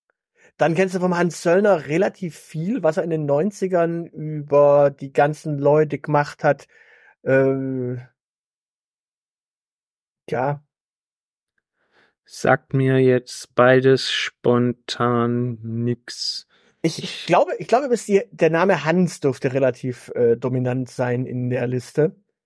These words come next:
Speaker 1: Weil du hast ja
Speaker 2: Ja.
Speaker 1: auch noch mit Hans Rosenthal.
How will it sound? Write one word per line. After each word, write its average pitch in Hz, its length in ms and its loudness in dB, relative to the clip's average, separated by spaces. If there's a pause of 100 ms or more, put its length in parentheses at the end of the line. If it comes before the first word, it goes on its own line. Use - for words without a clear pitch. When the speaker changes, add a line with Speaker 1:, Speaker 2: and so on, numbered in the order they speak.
(160)
Speaker 1:
Weil 123 100 -2
du 147 100 4
hast 180 120 0
ja - 120 0
Speaker 2:
Ja. - 40 2
Speaker 1:
auch 175 60 4
noch 175 100 0
mit 160 280 -2
Hans 202 440 0
Rosenthal. 208 1040 -2